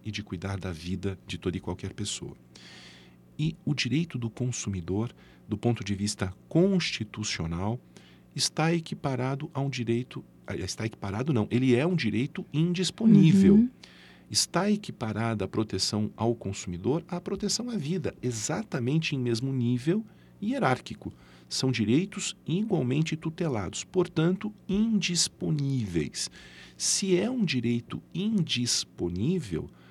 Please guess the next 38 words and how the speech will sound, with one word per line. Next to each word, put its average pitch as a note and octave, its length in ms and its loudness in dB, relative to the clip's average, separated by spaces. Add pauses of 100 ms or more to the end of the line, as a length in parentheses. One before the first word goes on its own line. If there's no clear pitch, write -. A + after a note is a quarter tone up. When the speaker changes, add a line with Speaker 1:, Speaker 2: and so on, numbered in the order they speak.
(320)
Speaker 1:
o G2+ 160 0
árbitro F#2+ 760 -2 (340)
não A3+ 180 -2
pode D3 380 -6
dizer G2 300 -2
o G#2+ 120 4
que, - 260 -8 (600)
é, - 160 -4
aliás, G2+ 320 -2
um A#2+ 180 0
árbitro D#3+ 300 -2
não D3 80 0
poderia C#3 260 -2
nem E3 140 2
opinar E3 560 0
a D3+ 40 2
respeito - 380 -2
do A#3+ 60 6
Speaker 2:
Uhum. G#3 40 10
Speaker 1:
direito G3+ 300 8
do G#3+ 120 6
consumidor, D3+ 600 2 (540)
porque, G#3+ 400 -4 (100)
como E3 160 4
eu D3 40 4
disse, D#3 360 -2
é D3 120 2
um D3+ 60 0
direito D3+ 420 -2
indisponível. D3 760 0 (240)
Quem G#3+ 220 2
é - 20 4
a E3 60 6
única F3+ 360 4
pessoa D#3+ 720 4
que - 120 -6
pode A#2 300 0
dizer G#2 480 0